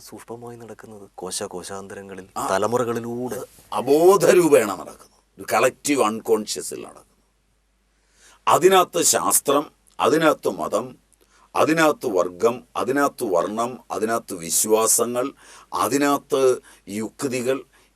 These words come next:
Speaker 2: ഇവയൊക്കെ വന്ന് ഇടപെടാൻ തുടങ്ങുമ്പോൾ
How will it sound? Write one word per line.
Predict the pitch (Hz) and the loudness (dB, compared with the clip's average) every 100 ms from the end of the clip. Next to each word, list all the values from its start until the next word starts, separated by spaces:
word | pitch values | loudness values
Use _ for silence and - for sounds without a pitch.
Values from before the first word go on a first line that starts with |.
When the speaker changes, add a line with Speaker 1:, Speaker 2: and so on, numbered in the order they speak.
| 107 | -4
Speaker 2:
ഇവയൊക്കെ | 120 131 113 - - 156 139 | 2 4 4 0 -2 2 2
വന്ന് | 117 117 127 - _ - 95 | 0 -2 -8 -8 _ -4 -2
ഇടപെടാൻ | 95 110 120 117 117 110 | 2 2 2 2 0 -4
തുടങ്ങുമ്പോൾ | 101 90 104 110 104 80 | -2 -2 -2 -6 -6 -6